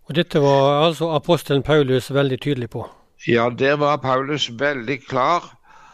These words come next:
Speaker 2: og, eh, det viser seg jo òg det at, eh, i Det gamle testamentet så er det lovt det at, eh, hedningeverden skal få høre evangeliet. Eh, der står for eksempel i, eh, profeten Esaias,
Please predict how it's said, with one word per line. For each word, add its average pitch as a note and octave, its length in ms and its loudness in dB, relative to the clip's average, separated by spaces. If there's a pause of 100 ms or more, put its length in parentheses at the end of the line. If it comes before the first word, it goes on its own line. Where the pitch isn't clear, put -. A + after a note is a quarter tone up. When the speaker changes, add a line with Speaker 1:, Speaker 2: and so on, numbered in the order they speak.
(240)
Speaker 2:
og, C3+ 460 4
eh, A#2 580 -2
det B2 180 0
viser C3 380 -2
seg C3+ 220 -2
jo C#3 180 -2
òg C3 300 0
det C3 180 2
at, B2+ 380 -2
eh, B2+ 300 0
i - 20 2
Det B2+ 180 -2
gamle B2+ 400 -2
testamentet C#3+ 840 -4
så B2 220 -2
er A2+ 140 0
det A#2 160 -2
lovt - 640 -4 (140)
det C#3 240 2
at, A#2 360 -6
eh, A#2+ 120 0
hedningeverden B2 1080 -2
skal A2+ 280 -6
få A#2 140 -8
høre G#2+ 320 0
evangeliet. G2 720 -2 (1120)
Eh, A2+ 380 2
der A2 120 0
står A#2+ 340 0
for B2 160 -4
eksempel B2+ 560 0
i, B2 280 4
eh, A2+ 100 0 (140)
profeten A#2 600 -2
Esaias, C#3 800 -2